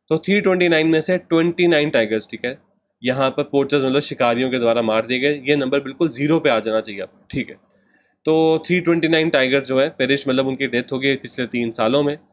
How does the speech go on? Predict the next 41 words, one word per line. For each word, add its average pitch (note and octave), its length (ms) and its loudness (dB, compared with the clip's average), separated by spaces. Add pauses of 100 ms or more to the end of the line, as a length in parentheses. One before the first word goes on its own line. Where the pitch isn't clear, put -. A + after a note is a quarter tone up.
(440)
शिकार C#3 480 0
की D3 80 0
वजह C3+ 140 2
से, C3+ 200 -4
नेचुरल B2+ 400 0
डिजास्टर्स A#2 540 0
की B2+ 80 -8
वजह A#2+ 80 -10
से, D3 60 -6
और D3+ 200 2
भी F3 100 0
फैक्टर्स, D3 340 -2
अभी D3+ 140 -2
काफ़ी C3 260 -2
सारों C#3+ 260 0
पे D3 100 -4
तो D3 80 -4
इन्वेस्टिगेशन C#3 600 -2
ही C#3 80 0
चल A#2+ 180 -6
रही A#2+ 100 -6
है। A#2 100 -10 (560)
इसके D3+ 200 -2
अलावा F3 160 2
अगर F3 120 2
हम E3+ 100 2
बात D3 260 2
करें, E3 260 0 (600)
तीन G3 220 2
सौ G3+ 180 2
सात E3+ 360 0
एलिफेंट्स E3 440 2
की E3+ 120 0
भी D3+ 80 2
यहाँ D3 120 2
पर C#3 120 0
डेथ B2+ 240 -4
हुई C3+ 80 -2
है, C#3 60 0
जिसमें B2 320 -4
से C3 160 -2